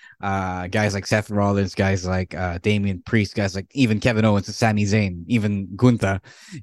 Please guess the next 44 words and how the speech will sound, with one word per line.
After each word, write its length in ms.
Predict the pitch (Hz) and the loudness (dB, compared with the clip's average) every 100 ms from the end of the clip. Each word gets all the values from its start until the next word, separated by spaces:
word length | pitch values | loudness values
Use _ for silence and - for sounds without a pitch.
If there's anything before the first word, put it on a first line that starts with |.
| - | -4
and, 300 | 110 101 101 | -4 -4 -4
and 160 | 110 | -4
his 160 | 95 107 | -2 -4
crew, 280 | - 208 127 | 4 6 6
right? 360 | 95 104 120 - | 4 2 0 -4
So 340 | - 123 110 - 180 175 117 | 0 2 2 -2 -12 -12 0
all 180 | 131 147 | 2 4
of 80 | 135 | 6
these 240 | 156 135 | 6 6
guys 580 | 120 113 113 107 98 - - | 4 4 2 0 -2 -12 0
who 140 | 147 | 4
you 220 | 143 139 131 | 6 6 2
feel 500 | - 180 165 147 139 | 2 6 8 6 4
are 360 | 123 120 120 - | 2 0 -2 -2
young 760 | 131 139 151 123 117 117 113 - | 2 6 6 6 6 2 -2 0
are 480 | 117 117 117 117 | 2 4 4 2
really 380 | 117 127 151 135 | 2 6 6 6
not. 380 | 117 120 107 90 _ - | 4 4 4 0 _ -6
And 340 | 113 110 101 - _ _ _ _ - | -2 -2 -4 -12 _ _ _ _ -2
all 180 | 135 147 | 2 4
the 120 | 131 | 4
good 320 | 104 139 143 | 4 4 4
things 400 | - 147 135 120 | 2 4 4 2
that 180 | 127 95 | -2 0
they 180 | 113 117 | 2 2
have 400 | 98 120 120 101 | 2 0 0 0
now, 460 | 110 131 110 101 98 | 2 4 4 2 0
they 140 | 107 | 2
have 160 | 110 101 | 2 2
deserved 540 | 113 107 120 120 98 | 0 2 2 2 -2
and 240 | - 107 | -4 -4
wor-, 240 | 98 98 113 | -4 -6 -6
they 180 | 120 135 | 0 2
deserve 400 | 120 117 135 156 | 4 4 4 6
it 160 | 113 104 | 4 2
and 260 | 117 110 | 0 0
have 280 | 107 123 107 | 0 -2 -2
worked 280 | 107 120 117 | 2 2 2
really 260 | 113 131 123 | 2 4 4
hard 340 | 98 123 139 | 4 2 2
for 200 | - 104 | -2 -8
it. 180 | 92 82 | -8 -8
'Cause, 160 | - 95 | -8 -2
uh, 160 | 107 | -2